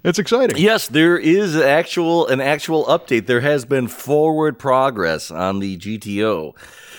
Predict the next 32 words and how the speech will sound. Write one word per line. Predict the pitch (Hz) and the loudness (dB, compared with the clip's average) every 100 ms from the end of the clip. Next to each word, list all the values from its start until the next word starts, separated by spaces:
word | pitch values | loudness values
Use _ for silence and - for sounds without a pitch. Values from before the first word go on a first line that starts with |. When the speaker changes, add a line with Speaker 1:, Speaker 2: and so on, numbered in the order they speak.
| - - - | -20 -20 -8
Speaker 2:
in | 120 117 | -2 0
the, | 107 104 101 - _ _ - | 2 2 0 -6 _ _ -6
in | 117 110 | -2 0
the | 104 | -2
form | - 135 127 117 104 | -2 0 2 2 2
of, | 98 90 85 92 | 2 0 -4 -2
um, | 90 87 87 82 87 _ _ | 0 0 -2 -6 -12 _ _
I | 90 101 | -4 0
have | 123 110 | 0 2
a, | 104 95 | 0 0
I | 101 | 0
have | 131 113 | -2 -2
a | |
short | - 170 185 - | -2 0 0 -2
block, | 85 76 - - - _ _ | -4 -4 -10 -16 -20 _ _
uh, | 82 76 78 | -10 -8 -6
now. | 82 76 73 69 - - | -6 -6 -6 -8 -14 -16
Um, | 80 73 147 143 | -12 -10 -8 -2
Speaker 1:
Outstanding. | 170 180 - 143 147 120 95 - _ _ _ _ _ _ _ | 0 0 -2 0 2 0 -4 -14 _ _ _ _ _ _ _
Speaker 2:
we | 123 | -2
had | 160 | 0
a | 147 | 0
glitch | 104 143 180 - | -2 -2 -2 -4
with | 151 | -8
the | 170 | -8
cam. | - 147 101 87 92 113 - - - _ | -8 -4 -2 -2 -4 -8 -14 -20 -20 _
Uh, | 95 95 90 | -2 -2 -2
the | |
cam | - 120 120 | -4 -4 -2
that | 113 | -2
we | 113 | -2
got, | 104 95 95 95 - | -2 0 0 -4 -12